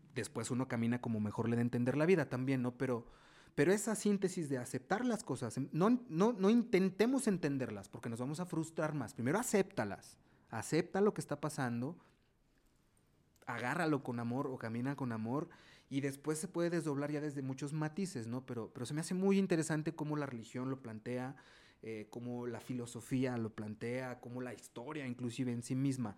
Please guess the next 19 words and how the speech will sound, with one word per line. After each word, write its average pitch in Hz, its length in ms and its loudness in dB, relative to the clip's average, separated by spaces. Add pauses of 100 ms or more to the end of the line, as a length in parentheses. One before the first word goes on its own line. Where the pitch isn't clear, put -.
(240)
aislada 120 600 -2
tanto 107 220 -10
de 107 100 -8
la 101 80 -10
filosofía 110 600 -8
como 107 220 -8
de 104 60 -4
la 101 100 -4
religión, 104 380 2
es 117 160 2 (380)
acepta - 380 -8
las 135 180 -4
cosas. 196 400 -8 (320)
Y 131 80 0
si 151 100 2
lo 135 140 4
bajamos 180 520 0
a 156 60 2
una, 180 440 2